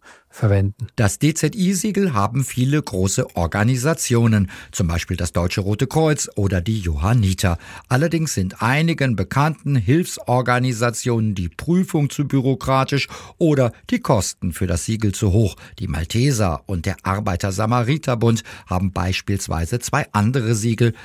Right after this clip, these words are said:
Speaker 2: bei denen die Kriterien laut Stiftung Warentest nicht so streng sind. Sie haben das rot-blaue I-T-Z-Siegel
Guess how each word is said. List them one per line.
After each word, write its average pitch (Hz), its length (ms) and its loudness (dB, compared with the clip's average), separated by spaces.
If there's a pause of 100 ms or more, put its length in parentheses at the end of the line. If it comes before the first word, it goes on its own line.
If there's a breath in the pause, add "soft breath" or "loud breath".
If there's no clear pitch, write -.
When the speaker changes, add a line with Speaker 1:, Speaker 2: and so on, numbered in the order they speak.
(180 loud breath)
Speaker 2:
bei 110 120 2
denen 98 320 2
die 92 120 -4
Kriterien 143 800 0
laut 78 240 -4
Stiftung 95 480 -4
Warentest 117 720 0
nicht 95 300 -2
so 127 100 0
streng 95 360 2
sind. 92 260 0 (320 loud breath)
Sie 123 220 2
haben 98 200 0
das 92 240 0
rot-blaue 104 840 0
I-T-Z-Siegel 151 1300 0